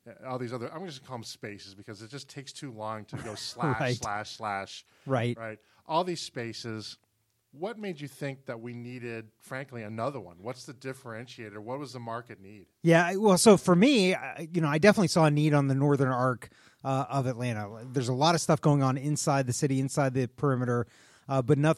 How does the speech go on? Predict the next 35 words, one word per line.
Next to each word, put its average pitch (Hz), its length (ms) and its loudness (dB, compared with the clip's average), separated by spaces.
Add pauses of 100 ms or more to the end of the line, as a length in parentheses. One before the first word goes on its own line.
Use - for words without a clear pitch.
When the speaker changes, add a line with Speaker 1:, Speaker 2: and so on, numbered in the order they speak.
(120)
Speaker 2:
not 170 300 2
as 143 120 0
much 147 240 2
around 139 380 2
the, 127 240 0
the 123 160 -6
kinda 131 220 -2
n-, 147 300 -2
northern 143 360 0
arc. 123 320 0 (420)
Um, 151 280 0
but 175 180 6
honestly, 226 440 6
I 165 200 6
was 226 180 6
not 196 180 8
really 208 220 10
looking 196 360 6
to 185 40 8
s-, - 180 2
start 233 320 6
one 202 120 8
of 143 60 4
these. 113 280 0
Um, 135 580 0
I 165 200 2
was 185 160 6
on 170 120 4
a 156 60 0
panel 170 380 2
that 156 160 4
A 156 160 0
T 170 160 -2
D 151 120 0
C 160 480 4